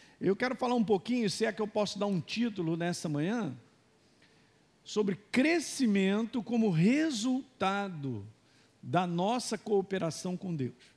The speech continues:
Você vai ver que isso está por toda a Bíblia e a importância de eu entender que eu faço parte de um projeto de crescimento e progresso,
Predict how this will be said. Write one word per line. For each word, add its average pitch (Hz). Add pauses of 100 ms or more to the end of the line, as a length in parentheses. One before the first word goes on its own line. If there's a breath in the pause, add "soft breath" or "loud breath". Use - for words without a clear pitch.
(1500 soft breath)
Você 127
vai 196
ver 208
que 220
isso 185
está 214
por 185
toda 233
a -
Bíblia 196
e 190
a 196
importância 202
de 185
eu 190
entender 170
que 185
eu 165
faço 202
parte 170
de 156
um 180
projeto 156
de 147
crescimento 170
e 180
progresso, 156